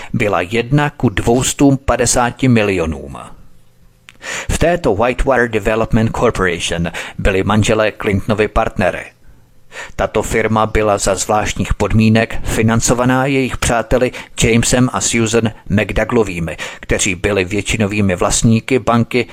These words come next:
Madison Guaranty Savings and Loan. Tato banka Madison Guaranty měla také zajímavou historii a pověst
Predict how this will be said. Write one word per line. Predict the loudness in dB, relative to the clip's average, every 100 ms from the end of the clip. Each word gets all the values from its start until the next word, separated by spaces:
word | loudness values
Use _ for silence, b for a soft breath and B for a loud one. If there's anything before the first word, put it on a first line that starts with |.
| B
Madison | 2 2 2 2 2 2
Guaranty | 2 4 2 2 -2
Savings | 2 0 2 2 0 -2
and | 0
Loan. | 0 0 -4 -16 -20 -20 -20 -20 -20 -20 -20 B B
Tato | -2 2 0
banka | 2 0 2 0
Madison | 0 0 0 0 -2
Guaranty | 0 2 2 0 -4 -10 B B
měla | 0 2 2
také | 0 -4 0 0 0
zajímavou | 0 0 0 0 0
historii | -2 -2 -2 0 -2
a | -2 -2
pověst | 0 2 2 0